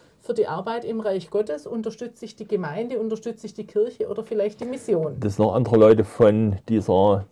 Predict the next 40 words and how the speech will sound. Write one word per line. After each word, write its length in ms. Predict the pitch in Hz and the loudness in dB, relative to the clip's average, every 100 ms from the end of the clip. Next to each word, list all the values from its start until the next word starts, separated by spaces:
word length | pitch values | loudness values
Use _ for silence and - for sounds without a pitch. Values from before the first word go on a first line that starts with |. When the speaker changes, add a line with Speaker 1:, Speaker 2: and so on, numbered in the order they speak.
| - | -6
Speaker 2:
diesem 140 | 101 92 | -2 0
Leben 340 | 95 113 98 | 0 0 -2
aus 300 | 65 90 - | -4 -6 -4
der 140 | - 80 | -4 -4
Auferstehung 680 | 107 104 95 90 90 90 - | -4 -6 -2 -2 -2 -4 -6
hören, 500 | 85 104 107 110 - | -4 -2 -4 -6 -6
äh, 520 | 69 87 98 92 - | -4 -2 -2 -2 -4
und 180 | 98 - | -6 -4
an 280 | 90 92 101 | -4 -4 -4
Jesus 360 | 95 95 - | -4 -6 -10
glauben, 360 | 67 71 92 90 | -4 -2 -2 0
der 140 | 85 | 0
die 140 | 90 - | 0 -2
Auferstehung 460 | 92 98 107 92 | -6 -4 -4 -4
und 80 | 92 | -4
das 120 | - | -4
Leben 240 | 104 104 - | -2 -2 -4
ist. 180 | - | -2
Speaker 1:
Oder 200 | 254 330 330 | 2 4 6
Speaker 2:
Ja. 60 | |
Speaker 1:
auch 40 | 330 | 6
die 100 | 392 | 4
Frage, 400 | - 294 311 320 | 0 -2 -2 -4
ähm, 680 | 302 269 262 262 214 220 | -4 -2 -2 -4 -10 -10
wie, 160 | 262 269 240 | -10 -10 -6
wie 160 | 269 | -4
wichtig 320 | 277 285 285 285 | -6 -10 -12 -12
ist 160 | 277 | -12
mir 120 | 277 254 | -10 -8
meine 280 | 226 226 | -6 -8
Freizeit 720 | 220 - 247 - - 208 202 | -10 -8 -8 -8 -4 -2 -2
nach 240 | 185 - - | -6 -8 -8
der 160 | - | -8
Arbeit? 720 | - 247 254 247 269 403 453 _ - - - - | -6 -8 -6 -6 -6 -10 -12 _ -20 -20 -20 0
Speaker 2:
Gehe 160 | - 107 | 4 4
ich 140 | 107 | 2
Speaker 1:
Ähm, 60 | 101 | 0
Speaker 2:
zu 80 | 113 | 2
einer 120 | 95 | 2
Party? 600 | - 101 110 123 143 160 | 2 2 4 4 0 -2